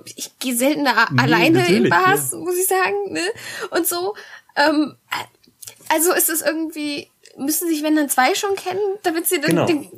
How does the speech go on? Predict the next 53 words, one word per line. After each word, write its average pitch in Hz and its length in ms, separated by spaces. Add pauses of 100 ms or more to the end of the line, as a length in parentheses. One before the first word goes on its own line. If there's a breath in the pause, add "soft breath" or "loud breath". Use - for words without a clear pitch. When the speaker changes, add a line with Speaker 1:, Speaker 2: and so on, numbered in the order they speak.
(300)
Speaker 1:
zusammen 339 540
sich 359 380
abends, 339 400
ne, 311 100 (160)
in 302 100
der 285 120
Ta-, 294 160
lokalen 302 420
Taverne 285 400
treffen? 349 300
Oder, - 260
also 127 140
Speaker 2:
Ja. 123 80 (1200 loud breath)
Speaker 1:
Und 240 180
ja, 254 140
du 247 100
hast 254 160
vollkommen 269 300
recht, 240 240
das 220 100
ist, - 220 (260)
wie 254 80
gesagt, 240 260
weil 254 100
ich 247 80
dachte 302 220
auch 277 60
gerade 277 160
so, - 140
oh, 381 200
mir 269 120
fallen 269 240
gerade 233 260
total 311 340
viele 277 240
coole 240 220
Sachen 311 260
ein, 247 180
wie 269 80
man 240 160
diesen, 214 340 (560)
ich - 100
hab's 277 120
mir 247 140
aufgeschrieben - 340
als 240 120
Thema, 254 260 (200 loud breath)
wir 277 100
starten 302 260
in 254 140
einer 262 180
Speaker 2:
Ja. 277 160
Speaker 1:
Taverne, 339 460